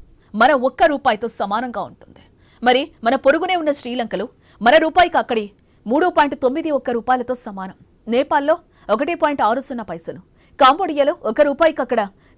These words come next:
యాభై రియాల్స్. ఇలాంటి చోట్లకు వెళ్ళినప్పుడు మనం కాస్త గొప్పగా ఫీల్ అవుతాం, అదంతే. అలాగే మన దేశంలో తయారయ్యే Make in India వస్తువులు ఇతర దేశాల్లో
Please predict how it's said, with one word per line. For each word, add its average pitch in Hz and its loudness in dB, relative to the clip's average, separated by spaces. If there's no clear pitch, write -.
యాభై 269 4
రియాల్స్. 180 -8
ఇలాంటి 294 4
చోట్లకు 294 -2
వెళ్ళినప్పుడు 233 -4
మనం 285 -6
కాస్త 294 -4
గొప్పగా 285 -6
ఫీల్ 277 -10
అవుతాం, 160 -16
అదంతే. 214 0
అలాగే 320 6
మన 302 -2
దేశంలో 277 -6
తయారయ్యే 226 -4
Make 285 0
in 294 -6
India 240 -4
వస్తువులు 190 -8
ఇతర 311 -2
దేశాల్లో 247 -4